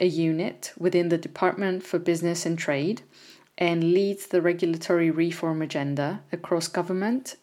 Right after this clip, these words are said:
and works with the government to monitor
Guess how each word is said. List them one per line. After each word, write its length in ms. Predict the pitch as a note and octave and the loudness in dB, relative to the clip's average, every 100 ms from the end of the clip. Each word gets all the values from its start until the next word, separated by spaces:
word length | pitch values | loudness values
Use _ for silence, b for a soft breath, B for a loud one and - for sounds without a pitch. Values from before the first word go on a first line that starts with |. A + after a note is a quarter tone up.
| - | -6
and 280 | E3 E3 D#3+ | -2 0 4
works 400 | F3+ F3+ - - | 4 2 -2 2
with 160 | F3 | 2
the 80 | F3+ | 2
government 520 | E3+ D#3 D#3 D#3 - | -2 -2 -2 -4 -4
to 100 | - | -4
monitor 720 | E3 D#3+ D#3+ E3 - E3 D#3 | -2 0 0 -2 -2 0 0